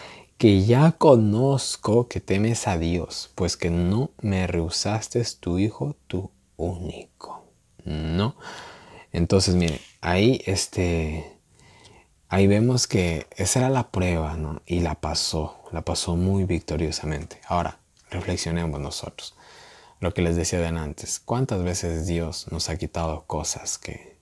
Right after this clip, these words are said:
que nos importaba en esta vida? ¿Le seguimos siendo fieles o nos rendimos? Entonces, es para reflexionar, ¿no?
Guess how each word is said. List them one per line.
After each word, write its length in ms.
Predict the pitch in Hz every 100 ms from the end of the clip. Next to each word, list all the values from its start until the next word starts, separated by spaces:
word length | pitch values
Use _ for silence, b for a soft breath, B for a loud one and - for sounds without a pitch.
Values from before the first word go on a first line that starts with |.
| _ _ _
que 120 | - 80
nos 220 | 80 -
importaba 640 | 80 - - 78 80 76
en 80 | 76
esta 260 | 80 - 76
vida? 340 | 76 76 - b b b b b b b _
¿Le 100 | -
seguimos 480 | 98 85 87 98 98
siendo 320 | - 95 92
fieles 720 | - 87 87 95 131 127 - _ _ _ _ _ _ _ _ _ _ _ _
o 100 | -
nos 240 | 82 82 80
rendimos? 800 | 80 73 80 78 73 - - - b b b b b _ _ _ _ _
Entonces, 280 | - 82 85
es 80 | -
para 180 | 151 143
reflexionar, 840 | 123 - 92 - 73 82 85 73
¿no? 200 | 76 85